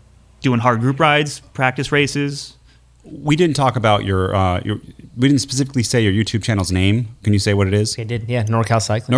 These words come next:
Speaker 2: Nor-, NorCal Cycling is on YouTube.
Speaker 1: NorCal Cycling videos.
Speaker 3: Videos, forget
Speaker 1: Yeah,
Speaker 3: it. Yeah,
Speaker 1: very
Speaker 3: yeah.
Speaker 1: straightforward.
Speaker 3: <laughs> Yeah.
Speaker 2: NorCal Cycling, yeah,
Speaker 3: It's the
Speaker 2: perfect.
Speaker 3: best way to do it.
Speaker 2: So I, I, I think, too, the best way to learn this is you have these little, like, decision points,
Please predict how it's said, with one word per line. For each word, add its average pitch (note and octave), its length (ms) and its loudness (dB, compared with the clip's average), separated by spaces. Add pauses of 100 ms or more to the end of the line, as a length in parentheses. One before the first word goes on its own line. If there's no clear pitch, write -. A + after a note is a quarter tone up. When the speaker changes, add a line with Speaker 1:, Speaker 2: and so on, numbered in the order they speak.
(200)
Speaker 2:
Nor-, B2+ 180 2
NorCal B2 180 2
Cycling G#2 320 0
is A2+ 160 0
on A2 140 2
YouTube. G#2+ 260 2
Speaker 1:
NorCal F3 260 2
Cycling D#3 380 2
videos. G#2+ 440 0
Speaker 3:
Videos, A#2 440 -2
forget B2+ 220 0
Speaker 1:
Yeah, G#2+ 220 2
Speaker 3:
it. G#2+ 60 -6
Yeah, G#2+ 140 2
Speaker 1:
very C#3+ 140 4
Speaker 3:
yeah. B2+ 60 4
Speaker 1:
straightforward. B2+ 640 0
Speaker 3:
<laughs> - 20 2
Yeah. C3+ 600 4
Speaker 2:
NorCal C3+ 280 2
Cycling, C3+ 240 0
yeah, A2 80 0
Speaker 3:
It's - 80 -6
the - 20 0
Speaker 2:
perfect. B2+ 200 0
Speaker 3:
best C#3 200 4
way D3+ 60 4
to C3 80 2
do D#3 120 2
it. - 180 -2
Speaker 2:
So D3 140 2
I, C#3 340 4
I, D3 240 -4
I - 40 4
think, C#3 160 2
too, F3 100 -2
the B2+ 80 -4
best A#2 220 -2
way B2+ 100 -6
to A2 80 -4
learn A#2+ 300 2
this G#2 260 -2
is F#2+ 160 -4
you A#2 100 0
have A2 460 2
these G#2+ 240 -2
little, G#2+ 160 -2
like, F#2+ 180 -2
decision G#2 420 0
points, C3 400 0